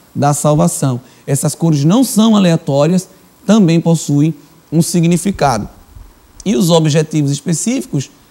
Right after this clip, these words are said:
relacionados a cada um dos três tópicos da lição são classificar a coberta e as cortinas do tabernáculo, descrever a simbologia delas e expor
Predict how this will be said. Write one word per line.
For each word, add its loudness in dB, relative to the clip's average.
relacionados 0
a -2
cada -2
um 0
dos -4
três -4
tópicos -4
da -8
lição 0
são -2
classificar 2
a 2
coberta 0
e 0
as 2
cortinas -2
do -4
tabernáculo, 0
descrever 0
a 2
simbologia 0
delas 2
e 2
expor 4